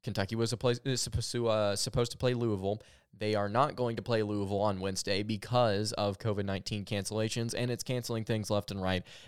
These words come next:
And, uh, you know what? It's just the way it is at this point. Let's see if Kentucky can find another, uh, opponent. All right,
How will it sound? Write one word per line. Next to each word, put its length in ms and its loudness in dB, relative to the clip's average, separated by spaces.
And, 340 0
uh, 260 2
you 140 -2
know 140 0
what? 180 -2
It's 200 -6
just 180 -2
the 80 2
way 160 6
it 80 6
is 160 4
at 80 2
this 140 2
point. 320 0
Let's 120 -8
see 100 0
if 220 -4
Kentucky 360 -2
can 140 -2
find 240 4
another, 320 0
uh, 440 -2
opponent. 440 -2
All 60 0
right, 180 0